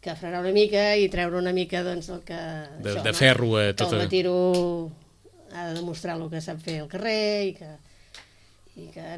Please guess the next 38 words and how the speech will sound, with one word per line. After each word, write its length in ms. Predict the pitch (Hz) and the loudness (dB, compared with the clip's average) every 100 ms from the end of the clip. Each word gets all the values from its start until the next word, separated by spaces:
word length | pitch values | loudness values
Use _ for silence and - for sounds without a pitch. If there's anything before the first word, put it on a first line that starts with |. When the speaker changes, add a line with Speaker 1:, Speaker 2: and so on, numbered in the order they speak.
| 165 | -8
Speaker 1:
no 80 | |
hem 160 | 156 165 | -8 -6
d'entrar 640 | 160 160 160 165 156 156 143 - - - | -4 -4 -2 -2 -2 -4 -8 -14 -20 -16
en 80 | 170 | -12
provocacions, 760 | 160 156 160 170 226 226 208 - | -8 -8 -6 -4 0 0 0 -4
tampoc, 460 | 180 208 208 196 | -6 0 0 0
ni, 260 | 190 175 160 | -4 -6 -8
ni 200 | 170 160 156 156 151 - - | -8 -10 -10 -14 -18 -18 -8
Speaker 2:
Mhm. 320 | 107 95 104 139 | -6 -4 -4 -6
Speaker 1:
perquè, 540 | - 147 - 151 143 147 | -8 -10 -8 -10 -10 -8
però, 200 | - 147 | -2 0
bueno, 180 | 165 254 | 2 4
però 140 | 269 | 4
sí, 220 | 165 175 262 | 4 4 4
perquè 220 | 262 170 | 2 2
la, 220 | 165 160 | 0 -2
la 180 | 170 170 | -2 -2
gent, 480 | 156 180 226 262 - - - | 2 2 2 0 -6 -14 -2
quan 160 | 185 | -2
s'enfada, 440 | 165 170 165 165 226 | 0 -2 -4 -4 -6
s'enfada, 420 | 247 - 220 175 147 | -6 -6 -6 -6 -8
eh? 120 | 254 | -14
Vull 160 | 208 170 | -14 -16
dir, 260 | 165 - - - - - - - - - - | -14 -16 -18 -20 -20 -20 -20 -20 -20 -20 -18
clar. 240 | 147 143 - - _ - - - - _ _ _ - - - - | -12 -10 -10 -12 _ -20 -20 -20 -20 _ _ _ -16 -14 -14 -8
Speaker 2:
Algú 280 | - 113 151 | -2 2 4
ha 40 | |
dit 220 | 117 135 127 | 4 4 4
en 80 | |
veu 160 | 113 104 | 2 4
alta 220 | 120 120 | 2 2
que 60 | 131 | 0
ha 20 | |
guanyat 300 | 104 104 107 | 0 0 0
la 120 | 110 104 | -2 -4
proposta 420 | 104 104 107 117 | -4 -4 -2 -2
del 120 | 101 | -2
Prado? 300 | 104 110 151 | -2 -4 -6